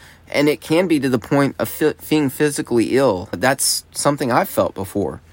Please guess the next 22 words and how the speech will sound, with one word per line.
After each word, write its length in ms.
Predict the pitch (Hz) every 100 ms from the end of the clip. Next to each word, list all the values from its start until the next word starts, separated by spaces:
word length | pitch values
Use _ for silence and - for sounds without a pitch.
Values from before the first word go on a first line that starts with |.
| - - -
We 100 | 139
need 120 | 196
to 60 | 170
recognize 640 | 135 180 160 113 107 98
that 200 | 110 101 - - - - - _ _ -
this 220 | 165 -
may 160 | 156 156
be 160 | 160
from 240 | 147 143 117
the 80 |
Lord. 480 | 98 123 151 85 - - -
It's 180 | 117 123
likely 380 | 120 127 117
from 240 | 98 110 107
the 80 | 101
Lord 300 | 101 101 95
if 100 | -
it's 160 | 107
tied 260 | - 123 123
to 100 | 113
our 120 | 98
sin. 520 | 92 - 160 127 113